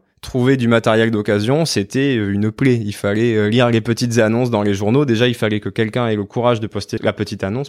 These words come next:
Ou alors, c'était du bouche à oreille. C'était très compliqué. Il y en a d'autres aussi. Il y a, euh, une société qui proposait de développer une I A bien avant, euh, chat G P T pour, euh, rapprocher des industries qui sont géographiquement proches et qui pourraient travailler ensemble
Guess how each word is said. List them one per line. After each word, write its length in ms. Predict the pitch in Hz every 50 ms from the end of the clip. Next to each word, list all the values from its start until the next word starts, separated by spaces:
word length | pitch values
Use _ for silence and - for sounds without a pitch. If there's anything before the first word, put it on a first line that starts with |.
| -
Ou 120 | - 135 131
alors, 220 | 135 139 151 147
c'était 260 | - 139 120 123 120
du 120 | 110 110 107
bouche 260 | 101 104 104 - -
à 100 | 101 101
oreille. 320 | 101 110 135 151 165 175 - _
C'était 280 | - - 110 101 135 143
très 160 | - 143 120
compliqué. 380 | 117 113 - - 107 - - - _ _ _ _ _
Il 60 | 107
y 40 | 107
en 100 | 101 101
a 100 | 98 101
d'autres 320 | 104 123 151 170 - - 117
aussi. 240 | 95 - - 131
Il 80 | 143 165
y 60 | 151
a, 220 | 120 104 104 107 104
euh, 240 | 101 98 95 92 - - - _ _
une 120 | 120 120
société 480 | 113 - 135 117 - 131 117 - 143 135
qui 120 | - 123
proposait 460 | 104 120 120 95 113 120 117 120 131
de 160 | - 101 104 101
développer 460 | 107 117 110 110 117 107 - 139 127
une 160 | 110 107 110
I 120 | 117 123
A 200 | 127 127 127 123 - -
bien 260 | 101 107 120 123 123
avant, 320 | 120 117 113 123 123 117
euh, 180 | 104 98 95 92 -
chat 200 | - 120 107 104
G 140 | 107 104
P 120 | 101 110 107
T 200 | - - 110 -
pour, 320 | - 135 131 123 110 113 107
euh, 100 | 107 110
rapprocher 560 | 113 135 135 - - 131 120 113 - 156 147
des 220 | 131 117 113 117
industries 720 | 120 120 123 123 120 - - - 147 143 143 139 143 _ _ _ _ _ _
qui 160 | - 120 107
sont 180 | - - 117 107
géographiquement 840 | 104 107 143 156 151 139 135 131 131 123 - 135 120 - 123 113 107
proches 480 | - - 139 135 139 - - - - - _ _ _ _ _ _
et 160 | - 123 123 120
qui 160 | - - 120
pourraient 420 | - - - 156 143 139 147 147
travailler 480 | 147 - - 131 120 117 113 113 113 110
ensemble 540 | 107 107 107 - - 135 143 151 165 170